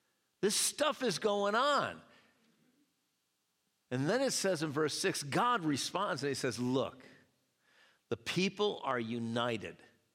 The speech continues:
These are unsaved people, but they're united over something. And the result is this. This is the promise.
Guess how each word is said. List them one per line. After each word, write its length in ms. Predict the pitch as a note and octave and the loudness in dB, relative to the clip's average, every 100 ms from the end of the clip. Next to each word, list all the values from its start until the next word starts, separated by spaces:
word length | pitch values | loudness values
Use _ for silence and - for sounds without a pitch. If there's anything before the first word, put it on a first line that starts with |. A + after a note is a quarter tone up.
| _ _ _ _ _ _ _ _ _ _ _ _ _ _ - | _ _ _ _ _ _ _ _ _ _ _ _ _ _ -2
These 200 | D#3+ A3+ | 0 0
are 80 | B3+ | 0
unsaved 540 | G#3+ G#3+ - G3+ G3 | 0 0 2 2 2
people, 420 | G#3+ - - F2+ - _ _ _ _ _ _ _ _ - | 0 -4 -6 -14 -14 _ _ _ _ _ _ _ _ -2
but 160 | G3 F#3+ | -2 2
they're 160 | F#3+ | 2
united 640 | F3 F3+ F3 G#3+ C#4+ A#3+ D#3+ | 4 4 4 2 2 2 2
over 260 | C#3 A2+ | 2 0
something. 580 | G#2+ - A2 - A2+ D3 - - - | -2 -2 -4 -2 -4 -4 -12 -20 -6
And 160 | F3 F3+ | -4 0
the 60 | F3+ | 2
result 680 | F3 C#3+ A2+ A3+ C4 C4 | 2 2 0 2 0 0
is 200 | F#3+ C#3+ | 0 2
this. 240 | A#3 F#3 E3+ | 0 0 -2
This 180 | F3+ | -4
is 60 | F3+ | -2
the 80 | E3+ | -2
promise. 440 | - G3+ D3+ G2+ | 0 0 0 -4